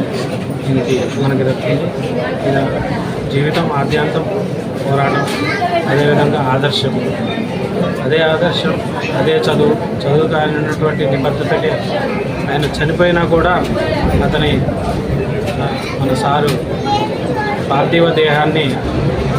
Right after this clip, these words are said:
దహన సంస్కారాలు చేయకుండా, దహన సంస్కారాలు కాకుండా ఆదర్శవంతంగా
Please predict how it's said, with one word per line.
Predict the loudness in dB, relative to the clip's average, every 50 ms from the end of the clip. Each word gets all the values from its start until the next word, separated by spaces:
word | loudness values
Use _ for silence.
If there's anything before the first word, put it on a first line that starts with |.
| 0 0 0 -2 -2 -2 -2 -2 0 2
దహన | 2 4 4 4 4 4
సంస్కారాలు | 4 4 4 4 4 4 4 4 4 4 4 4 2
చేయకుండా, | 4 4 4 2 2 2 0 0 2 2 0 0 0 -2 -2 -2
దహన | 0 0 0 0 -2
సంస్కారాలు | -2 -2 -2 -2 -2 -2 -2 -2 0 0 0 0 0 0
కాకుండా | 0 0 0 2 2 2 2 2 2 0 0 -2 -2 -4 -4 -4 -4 -4 -4 -4 -4 -4 -4 -4 -4 -4 -4 -4 -4 -4 -4 -2 -2 0 0
ఆదర్శవంతంగా | 2 2 2 2 2 0 0 0 0 0 0 0 0 0 0 0 0